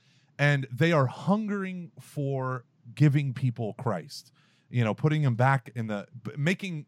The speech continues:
church Christocentric again. <laughs> And so our hope is, um, to arm them not just with theology and theory, but also we always try to end with some very, very practical stuff. So thinking on the fly, off the cuff, um,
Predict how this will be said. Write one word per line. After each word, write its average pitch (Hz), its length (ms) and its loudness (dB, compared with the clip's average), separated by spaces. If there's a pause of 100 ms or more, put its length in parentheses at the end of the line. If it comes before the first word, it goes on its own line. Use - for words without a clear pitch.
church - 380 0
Christocentric 113 1040 -2
again. 87 460 -10
<laughs> - 520 -10
And 156 200 2
so 143 380 0
our 139 220 4
hope 185 320 0
is, 120 520 -2
um, 110 360 0 (240)
to 165 140 4
arm 170 280 2
them 135 220 2
not 196 180 0
just 165 260 -2
with 127 320 -4 (140)
theology 120 500 0
and 98 140 -6
theory, 165 420 -2 (240)
but 123 100 -2
also 131 500 -2
we 123 160 4
always 127 200 6
try 123 140 4
to 107 160 -4
end 113 180 -2
with 107 120 -2
some 101 160 -8
very, 113 260 2
very 98 300 -4 (140)
practical 110 500 -6
stuff. 80 300 -16 (400)
So 127 300 4
thinking 202 280 0
on 185 80 2
the 185 80 2
fly, 151 280 4
off 139 180 4
the 139 80 -2
cuff, 117 440 -2
um, 107 380 2